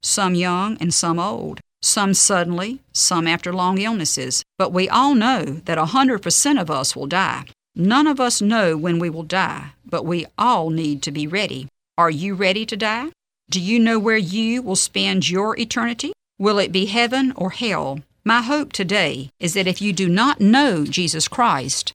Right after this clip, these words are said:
that before this day is over, you will pray to God asking Him to give you the faith to believe. If you pray earnestly, God will hear your prayer and He will answer you.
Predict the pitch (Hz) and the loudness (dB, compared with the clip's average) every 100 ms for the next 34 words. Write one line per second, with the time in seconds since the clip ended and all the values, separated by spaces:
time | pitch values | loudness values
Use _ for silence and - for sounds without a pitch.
0 | _ - - 180 - 269 240 247 214 226 | _ -2 0 0 2 2 2 0 2 2
1 | 190 175 226 269 165 143 156 185 165 - | 2 2 2 2 0 -2 0 -2 -2 -4
2 | - 233 233 208 165 151 - 214 180 - | 0 0 0 0 2 0 0 0 0 0
3 | 165 151 170 160 151 - 190 165 226 220 | 0 0 2 0 -2 -4 -4 -2 0 0
4 | 180 175 - 269 185 - - - 170 170 | 0 -2 0 0 0 -4 -10 -6 -4 -2
5 | 208 151 135 131 - _ _ _ - 185 | -2 -2 -4 -8 -16 _ _ _ -2 -2
6 | - 277 - 269 220 - 240 226 156 151 | 0 -2 -2 2 2 4 2 4 2 2
7 | 151 151 196 208 175 240 254 262 254 196 | -2 0 2 2 2 -2 -2 -4 -4 -4
8 | 180 - 247 202 151 - - 160 226 208 | -6 -2 -2 -2 -4 -4 -2 0 0 0
9 | 214 285 - 254 285 - 151 139 143 | 0 0 0 0 0 -2 -4 -4 -6